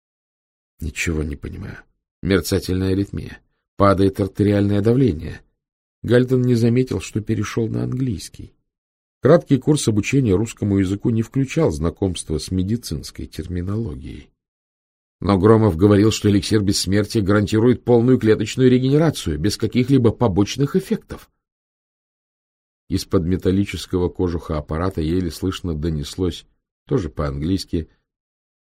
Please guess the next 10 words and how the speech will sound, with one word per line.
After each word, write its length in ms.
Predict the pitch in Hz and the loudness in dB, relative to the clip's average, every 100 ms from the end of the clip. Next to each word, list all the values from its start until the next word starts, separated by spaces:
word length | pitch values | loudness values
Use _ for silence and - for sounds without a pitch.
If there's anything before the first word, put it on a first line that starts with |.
| _ _ | _ _
«Я 160 | - 101 | -4 -4
принял 440 | - 110 107 95 | -2 -2 0 -2
дезактиватор. 800 | 85 92 95 - 110 107 - - - _ _ _ _ _ _ _ _ _ | -4 -6 -8 -8 -8 -8 -8 -14 -20 _ _ _ _ _ _ _ _ _
Ещё 240 | - - 107 | -10 -4 -2
тринадцать 560 | 113 117 113 101 95 | 0 0 0 -2 -4
лет 160 | 104 92 | -4 -2
назад. 360 | 104 101 92 - _ _ _ _ _ _ _ _ _ _ _ _ | -2 -4 -6 -8 _ _ _ _ _ _ _ _ _ _ _ _
Нечестно 840 | - 127 127 175 165 - 80 - - _ _ _ _ _ _ _ _ | -4 -2 0 2 0 -2 -6 -8 -14 _ _ _ _ _ _ _ _
пользоваться 560 | 139 131 117 107 - | 2 4 4 0 -2
привилегиями, 960 | - 95 95 101 107 101 92 - - - | -2 2 2 0 -2 -2 -4 -8 -14 -18